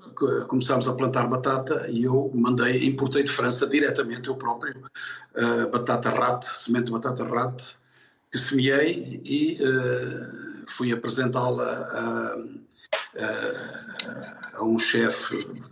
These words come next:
a um proprietário de um restaurante muito bom que há aqui em Peniche, que é a Tasca do Joel, eh, que me de-, redirecionou para um amigo dele e que agora é meu amigo também,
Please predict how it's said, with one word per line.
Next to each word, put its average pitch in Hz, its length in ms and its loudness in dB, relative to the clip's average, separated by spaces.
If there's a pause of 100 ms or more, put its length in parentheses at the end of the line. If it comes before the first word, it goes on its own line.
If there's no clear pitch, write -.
a - 60 -6
um - 80 -4
proprietário 131 580 2
de 110 60 0
um 110 60 4
restaurante 117 480 0
muito 120 240 0
bom 120 180 0
que 131 100 -4
há 123 40 0
aqui 123 180 -2
em 113 100 2
Peniche, 120 420 -2
que 117 120 -2
é 107 160 -4
a - 40 -8
Tasca - 320 -2
do 113 120 -8
Joel, 143 440 4 (760)
eh, 127 420 6
que 131 60 2
me 127 300 6
de-, 113 160 4
redirecionou 131 960 4
para 110 460 0
um 117 280 6
amigo 123 340 4
dele 127 400 4
e 92 200 -8
que - 140 -6
agora 107 220 -4
é 107 60 -6
meu 123 140 -2
amigo 127 280 0
também, 131 480 2